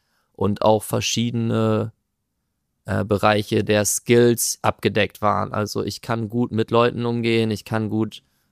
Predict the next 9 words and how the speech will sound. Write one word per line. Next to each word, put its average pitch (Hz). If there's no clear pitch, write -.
rappen, 127
so, 117
da 110
haben 107
wir 101
auch 110
viel -
Geld 120
mitgemacht. 120